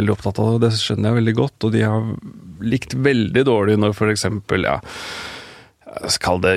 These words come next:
ytre høyre da, har tatt de til inntekt for sitt syn, ikke sant? Og det er nok den frykten folk har følt veldig på da, eh, tror jeg. Men, men jeg tror det kommer mer.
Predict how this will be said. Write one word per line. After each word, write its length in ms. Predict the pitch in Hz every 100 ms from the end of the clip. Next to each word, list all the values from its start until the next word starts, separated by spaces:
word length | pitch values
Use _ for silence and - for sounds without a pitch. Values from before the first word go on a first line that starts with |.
| 87
ytre 380 | - 95 92 95
høyre 380 | 104 92 95 101
da, 120 | 101 104
har 220 | 107 104
tatt 180 | 110 117
de 120 | 104
til 140 | 110
inntekt 340 | 101 98 95 -
for 140 | 107
sitt 180 | 110 101
syn, 280 | - 123 123
ikke 200 | 123 110 113
sant? 160 | 113
Og 60 | 117
det 80 | 113
er 80 | 110
nok 140 | 107
den 180 | 123 127 123
frykten 360 | 117 - 127
folk 200 | 117 107
har 80 | 120
følt 300 | - 113 120
veldig 180 | 113 107 -
på 140 | 135 127
da, 80 | 95 113 113
eh, 460 | 113 113 110 113 110 -
tror 320 | 107 95 98 -
jeg. 80 | 101 - -
Men, 220 | 120 120 117
men 220 | 120 120 117
jeg 260 | 117 117
tror 160 | 117 135
det 80 | -
kommer 240 | 135 123
mer. 240 | 117 170